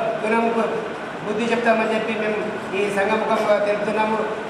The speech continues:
ఇప్పటికైనా తెలుసుకోండి, మా హక్కులను మాకు ఇవ్వండి, మాకెంతో మాకు ఇవ్వండి అని చెప్పి కోరుతున్నాము. సామరస్యంగా ఈ మొదటిగా బంద్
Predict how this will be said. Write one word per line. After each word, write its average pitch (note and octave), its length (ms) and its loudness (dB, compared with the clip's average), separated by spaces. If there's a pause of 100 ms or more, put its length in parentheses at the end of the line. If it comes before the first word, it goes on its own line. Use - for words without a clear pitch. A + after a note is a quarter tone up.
ఇప్పటికైనా A3+ 640 4
తెలుసుకోండి, A3 760 2 (260)
మా G3 160 2
హక్కులను A3+ 540 4
మాకు A3 220 4
ఇవ్వండి, A3+ 280 4
మాకెంతో A3 840 2 (240)
మాకు G#3 220 4
ఇవ్వండి A3 260 4
అని A3 100 2
చెప్పి G#3+ 260 2
కోరుతున్నాము. A3 600 2 (280)
సామరస్యంగా G#3+ 920 2 (100)
ఈ A3 260 2
మొదటిగా A3+ 680 2
బంద్ A3 440 2